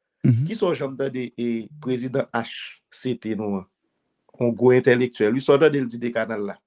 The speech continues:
Speaker 1: Oui.
Speaker 2: Li pa kapab. Pou ki sa l pa kapab?
Speaker 1: Se yon bèl kesyon. Pou ki sa,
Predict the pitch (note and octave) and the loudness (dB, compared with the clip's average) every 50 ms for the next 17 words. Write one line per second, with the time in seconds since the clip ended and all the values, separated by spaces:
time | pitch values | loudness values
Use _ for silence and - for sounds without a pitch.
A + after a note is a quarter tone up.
0 | _ _ _ _ _ _ _ _ _ _ _ _ _ _ _ _ _ _ _ _ | _ _ _ _ _ _ _ _ _ _ _ _ _ _ _ _ _ _ _ _
1 | _ _ _ _ D3 C#3+ B2 A#2 A#2 A#2 - _ _ _ _ _ _ _ _ _ | _ _ _ _ 4 4 4 4 2 0 -6 _ _ _ _ _ _ _ _ _
2 | _ _ _ _ _ _ _ _ _ _ _ - A#2+ A#2+ A2+ - A2+ A2 C#3 D#3 | _ _ _ _ _ _ _ _ _ _ _ -8 -4 -4 -2 0 0 4 4 4
3 | D3+ A#2+ A#2 _ _ _ _ _ _ _ _ _ _ _ _ _ _ _ _ _ | 4 2 -2 _ _ _ _ _ _ _ _ _ _ _ _ _ _ _ _ _
4 | _ _ _ _ _ _ _ _ - - D3+ F3+ D#3 E3 C#3 C3+ C3 B2+ B2+ B2 | _ _ _ _ _ _ _ _ -12 -8 -8 -2 0 0 2 2 0 -2 -2 -4
5 | B2 A#2 G#2+ G#2 - _ _ _ _ _ _ _ _ _ _ _ _ _ _ _ | -4 -4 -10 -10 -12 _ _ _ _ _ _ _ _ _ _ _ _ _ _ _
6 | _ _ _ _ _ _ _ _ _ _ _ _ _ _ - - E3 D#3 D3 D3 | _ _ _ _ _ _ _ _ _ _ _ _ _ _ 6 8 8 10 10 8
7 | C#3+ B2 - C3 A#2 - - F3 A2+ A#2 - F3+ F#3 G3+ G3 D#3+ - F3 D#3 D3 | 6 6 6 4 4 4 2 0 -2 2 2 4 4 4 4 6 6 6 6 4